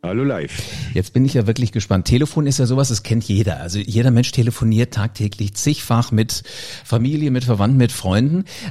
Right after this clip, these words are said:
Speaker 2: Aber so ein Telefon kann ja auch ein Arbeitsgerät sein. Wie lange hast denn du mit dem Telefon gearbeitet und dein Geld verdient?
Speaker 1: Also insgesamt jetzt, äh, knapp dreißig Jahre lang.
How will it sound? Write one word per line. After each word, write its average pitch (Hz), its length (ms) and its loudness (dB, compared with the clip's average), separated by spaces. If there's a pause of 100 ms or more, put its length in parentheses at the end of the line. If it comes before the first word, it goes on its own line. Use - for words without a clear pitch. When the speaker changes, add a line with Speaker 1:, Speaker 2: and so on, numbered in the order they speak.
Speaker 2:
Aber 131 240 4
so 135 80 0
ein 127 80 2
Telefon 160 420 -2
kann 147 180 2
ja 156 120 2
auch 143 80 -4
ein 143 80 2
Arbeitsgerät 120 720 0
sein. 85 320 -2
Wie 123 80 4
lange 160 280 4
hast 160 200 -2
denn 127 80 2
du 139 120 0
mit 180 180 0
dem 147 100 0
Telefon 143 440 -4
gearbeitet 131 680 -4
und 117 120 -2
dein 117 140 0
Geld 90 220 -4
verdient? - 520 -12 (920)
Speaker 1:
Also 117 180 -2
insgesamt 127 560 -2
jetzt, 123 320 -4
äh, 107 280 0
knapp - 300 -2
dreißig 92 440 -2
Jahre 87 240 0
lang. 117 380 2